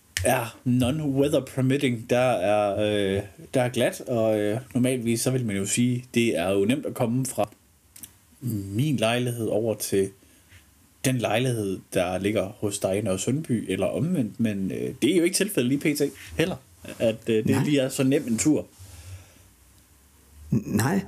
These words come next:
Speaker 2: fordi vi, altså, der er jo, der er jo faktisk sket mange ting, siden sidst vi optog, Christian.
Speaker 1: Ja.
Speaker 2: Vi, øhm, vi har misset en episode, hvilket det er vi selvfølgelig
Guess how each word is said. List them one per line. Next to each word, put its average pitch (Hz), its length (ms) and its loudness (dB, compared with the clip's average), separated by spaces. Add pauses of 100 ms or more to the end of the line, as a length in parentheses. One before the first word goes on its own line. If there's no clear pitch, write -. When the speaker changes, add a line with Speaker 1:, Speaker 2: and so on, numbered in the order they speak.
(120)
Speaker 2:
fordi 120 360 0
vi, 123 260 2 (440)
altså, 110 140 2
der 113 80 0
er 107 40 0
jo, 101 80 0
der - 80 -2
er 113 40 4
jo 101 60 0
faktisk - 440 0
sket - 360 2
mange 117 260 2
ting, 123 280 0
siden 120 160 2
sidst - 280 0
vi 110 100 4
optog, - 400 0
Christian. 104 380 -2 (400)
Speaker 1:
Ja. 95 120 0 (140)
Speaker 2:
Vi, 107 300 2
øhm, 98 380 2 (560)
vi 107 160 2
har 107 120 2
misset 143 380 4
en 147 60 4
episode, 104 540 2 (1160)
hvilket 107 340 0
det 156 60 4
er 160 40 0
vi 151 60 -2
selvfølgelig 117 500 0